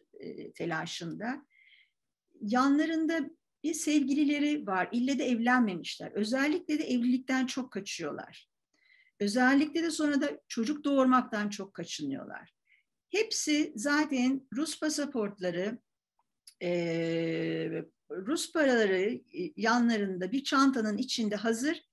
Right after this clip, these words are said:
Her an onu kapıp kaçmaya hazır yıllar geçirmişler. Kaçmaya derken ülkelerine geri dönmek, e, şeyleri, rüyaları var. O rüya bittiği zaman da Türkiye'de de zorlar, zorlaştırılıyor şartlar.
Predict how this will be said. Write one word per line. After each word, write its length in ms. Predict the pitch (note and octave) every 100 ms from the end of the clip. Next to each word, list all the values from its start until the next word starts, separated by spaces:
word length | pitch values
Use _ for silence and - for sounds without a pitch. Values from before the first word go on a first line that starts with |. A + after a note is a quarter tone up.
| _ _ _ -
Her 260 | E4 A4
an 220 | E4+ D#4+ C#4
onu 280 | C#4 -
kapıp 380 | - D#4+ D#4 D4+
kaçmaya 500 | C4+ C4 - C4 A#3+
hazır 460 | A#3+ A3 B3 A#3 _ _ -
yıllar 420 | G#3 A#3+ A#3 A#3
geçirmişler. 840 | F#3 D#3 - - - - - B2 - _ _ _ _ - _ _ -
Kaçmaya 480 | G#3+ G#3+ B3+ C4 B3+
derken 520 | F#4 G#4 D4 G3 G3+
ülkelerine 540 | A3 A3 C4+ C4 C4+ C#4+
geri 300 | A#3+ B3 G3
dönmek, 640 | G#3 G3 F#3+ F3 - - _ _ _ -
e, 580 | E3 D#3+ D#3+ E3 -
şeyleri, 480 | F3 F#3 E3+ D#3+ E3+
rüyaları 600 | F#3+ F#3+ G3 G3 G3 F#3
var. 360 | - - - _ _ _ _ _ -
O 140 | C4+ F#4+
rüya 320 | F4+ D#4+ C4
bittiği 320 | C4 - B3
zaman 480 | A#3+ A#3+ A3+ A3+ A#3
da 220 | E4+ F#4 A4+ _ _ _ _ - -
Türkiye'de 440 | A#3 D4+ D4 C4+
de 100 | A#3
zorlar, 600 | G#3+ A3 G#3+ G3+ G3 - - D#3 E3
zorlaştırılıyor 960 | F3 F3+ F#3 F#3 - F3+ F3+ F#3 F#3
şartlar. 640 | - F3 E3+ - B3+ F4+